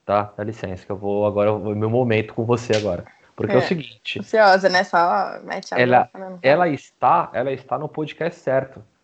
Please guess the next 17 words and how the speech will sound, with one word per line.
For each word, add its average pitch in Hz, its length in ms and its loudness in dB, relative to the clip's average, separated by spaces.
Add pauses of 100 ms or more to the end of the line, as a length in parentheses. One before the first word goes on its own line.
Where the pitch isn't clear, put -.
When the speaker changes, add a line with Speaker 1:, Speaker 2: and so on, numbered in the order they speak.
Speaker 1:
Porque 135 260 -2
veja 185 260 2
só, 95 400 -4 (440)
só 233 200 2
pessoas 226 340 0
que 220 100 0
não 202 120 2
lembram 202 260 2
de 220 140 0
nada. 113 520 0
E 127 120 -4
são, 175 340 0
e, 160 60 -2 (280)
e 151 80 -4
Samu, 254 640 4
e 160 80 -4
Samu, 226 600 0